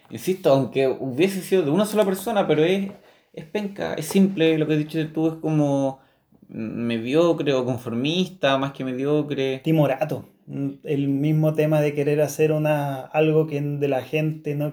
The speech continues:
Speaker 2: no, no echara tanta bilis como las precuelas y quisiste hacer una clásica aventura con personajes que son súper planos, excepto en este caso Kylo Ren, un poquito Poe Dameron,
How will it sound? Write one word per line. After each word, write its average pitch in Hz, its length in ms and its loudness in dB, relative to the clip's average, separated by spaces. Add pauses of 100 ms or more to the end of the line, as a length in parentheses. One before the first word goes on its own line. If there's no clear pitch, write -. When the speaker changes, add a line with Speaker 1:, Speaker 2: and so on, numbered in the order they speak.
Speaker 2:
no, 143 240 -2
no 147 160 0
echara 147 340 0
tanta 156 320 2
bilis 156 340 -2
como 156 220 0
las 151 200 2
precuelas 151 580 -2
y 151 80 -6
quisiste 151 400 -8
hacer 156 240 -4
una 147 200 -2
clásica 151 360 0
aventura 151 840 2 (680)
con 139 360 -4
personajes 147 720 0
que - 140 -4
son 143 240 -2
súper 156 480 2
planos, 151 400 0
excepto 127 420 -12
en 120 80 -12
este 120 200 -16
caso 123 260 -10
Kylo 127 360 -2
Ren, 131 540 -6
un 127 160 -14
poquito 127 360 -6
Poe 131 240 -2
Dameron, 139 560 -4